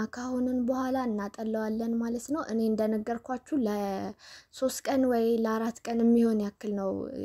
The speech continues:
እየተ-፣ ያ-፣ እየተጠቀምኩ ያለሁት ማለት ነው። ብዛቱን ጨመር ባረጋችሁ ሰዓት፣ በተለይም ደግሞ፣ እ፣ እንዳልኳችሁ ኦሊቭ እና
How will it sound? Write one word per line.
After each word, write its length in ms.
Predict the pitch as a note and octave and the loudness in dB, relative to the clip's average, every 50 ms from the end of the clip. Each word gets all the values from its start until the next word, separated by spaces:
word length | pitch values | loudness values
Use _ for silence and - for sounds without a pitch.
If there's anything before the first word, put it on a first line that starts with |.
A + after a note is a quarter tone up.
| G3 G3 F#3+ F#3+ | -4 -4 -2 -2
እየተ-፣ 340 | F#3+ G3 G3 G3 G3+ - A3+ G#3 G#3 G3+ G3+ G3+ G3+ | -4 -4 -4 -4 -6 -6 -6 -6 -4 -4 -4 -2 -2
ያ-፣ 200 | G#3 G#3 G3 - - - | -2 0 -2 -4 -4 -6
እየተጠቀምኩ 720 | A3 G#3+ A3 G#3+ - A3 - A3+ G#3+ - G#3+ A3 A3+ A3 - | 0 0 0 0 0 -2 -2 -2 -4 -2 -4 -4 -4 -4 -4
ያለሁት 360 | A#3+ A3+ A3+ A3+ A#3 A#3+ - - | -6 -4 -2 -2 -2 -4 -4 -4
ማለት 320 | A#3+ A#3 A#3 A#3+ B3 - | -4 -2 -2 -4 -4 -4
ነው። 160 | C#4+ F4 F#4+ F#4 D#4 - | -2 -2 -2 -2 -4 -6
ብዛቱን 500 | - - A3+ A3+ A3+ A#3 A#3 - C4+ B3+ A#3+ | -6 -4 0 2 0 0 0 -2 -4 -4 -2
ጨመር 380 | - B3+ A#3+ A#3+ B3+ B3+ B3 A#3+ A3+ | -2 0 0 2 2 2 2 0 0
ባረጋችሁ 580 | G#3+ G#3 G#3 G#3 G#3 G#3+ G#3+ G#3+ - - - | 0 0 -2 -2 -4 -4 -6 -8 -10 -10 -14
ሰዓት፣ 300 | - A#3 G#3+ G3+ G#3 - - - - - - - - - - _ | -10 -8 -6 -6 -6 -8 -10 -18 -20 -20 -20 -20 -20 -20 -8 _
በተለይም 580 | A3+ A#3 A#3 B3+ B3+ A#3+ A#3+ A#3 A#3+ B3 A#3+ B3 A#3+ | -4 -2 2 4 4 6 6 6 6 4 4 4 4
ደግሞ፣ 240 | B3+ B3+ B3+ C4 D4+ F4+ G#4 G4 - _ _ _ _ - | 4 4 6 6 6 4 4 0 -4 _ _ _ _ -4
እ፣ 120 | G#3 G#3 G#3 G#3 G3+ G3 F#3+ F#3+ F#3+ | -2 0 2 2 4 4 4 2 2
እንዳልኳችሁ 580 | G3 G3 G3 G3+ G3+ - - A3 A3 - - - | 0 0 -2 -4 -4 -4 -4 -6 -6 -6 -2 0
ኦሊቭ 300 | A3+ A3+ A3+ A#3 G#3+ G#3+ | 2 4 4 2 2 2
እና 160 | A3 A3 G#3+ | 2 2 2